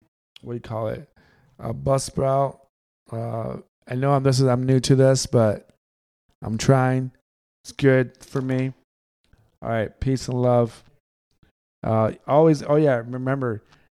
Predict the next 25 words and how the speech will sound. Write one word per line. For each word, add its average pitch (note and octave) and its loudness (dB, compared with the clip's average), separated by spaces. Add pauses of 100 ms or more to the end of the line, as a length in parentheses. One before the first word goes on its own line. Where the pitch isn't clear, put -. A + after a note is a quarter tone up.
(300)
if C3 -10
you B2+ -2
have C3 0
any D3+ -6
questions, D3+ -6
email C#3 -4
me C3+ -8
at A#2+ -6
crazy A#2+ -6
dre A#2 -2
podcast A2+ -4
show G#2+ -6 (360)
at G#2+ -6
gmail. A2 -8 (600)
Love, A#2 -2 (280)
bless, A#2+ -6 (680)
Detroit, D3 -2 (720)
especially C#3 -4
the C3 -4
Detroit C3+ 0
Lion C3 0
players. B2+ 2
Keep, C3 -4 (460)
keep C3+ -6
trying. B2 -4